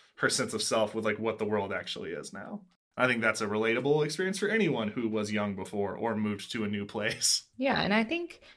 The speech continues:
Speaker 2: you know, piggybacking off of this just a little bit, there's also the sense of, like, tradition versus modernity or
Speaker 1: Mm-hmm.
Speaker 2: whatever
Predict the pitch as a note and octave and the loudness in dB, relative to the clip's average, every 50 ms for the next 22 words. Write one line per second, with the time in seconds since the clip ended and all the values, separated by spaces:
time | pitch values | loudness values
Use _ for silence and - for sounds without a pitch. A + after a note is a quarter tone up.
0 | _ - A#3+ A#3 A3 G3 F#3+ F#3 A3 F#3 F#3 F3+ F3 E3 D#3+ E3 E3 F3+ E3+ E3 | _ -2 2 4 4 4 4 2 0 0 0 2 2 2 2 2 0 0 2 2
1 | D#3+ D#3 - F3 E3 - D#3+ D#3 - - - - A3 - - - D#3 D#3+ F3 E3 | 2 2 0 -8 -6 -4 -2 0 0 -2 -2 -2 -4 -2 -2 -2 0 0 2 2
2 | D#3+ D3+ - C#3 C3+ - - - - - _ _ _ _ _ _ _ - - A#3 | 2 2 4 2 2 2 0 -4 -8 -14 _ _ _ _ _ _ _ -8 0 2
3 | A#3 A3+ G#3+ - - A3 A#3 A#3+ - - A3+ G#3 G3 F#3 F#3 F3+ F3+ - G3 F#3+ | 4 4 6 6 6 6 6 4 4 4 6 6 6 6 4 2 2 4 2 2
4 | F3+ F3 F3+ - D#3+ D3 D3+ C#3+ C#3+ C#3+ - - - F3+ F3 C#3+ - D#3+ D#3 D3+ | 2 2 0 0 0 2 4 2 2 2 -2 -2 0 2 2 4 6 6 4 6
5 | - - D#3+ D3 C#3+ C#3+ C#3 C#3 C#3 C#3+ D3 C#3+ C#3+ C#3 C#3+ - C#3+ C#3 A#2+ D#2 | 6 4 4 4 4 4 2 0 0 2 4 4 4 4 2 2 2 4 4 2
6 | - - G3+ - - - - - _ _ _ _ _ _ _ - E3+ E3 D#3 D3 | 0 -2 -2 -2 -2 -2 -4 -6 _ _ _ _ _ _ _ -4 0 0 2 4
7 | D3+ C#3+ C3+ C3+ C3+ A2 G2 F#2+ F#2+ G2 D3+ E3+ D#3+ D3+ D3 - B2+ - | 2 2 2 0 -2 -2 0 0 2 2 2 2 2 2 2 0 0 -2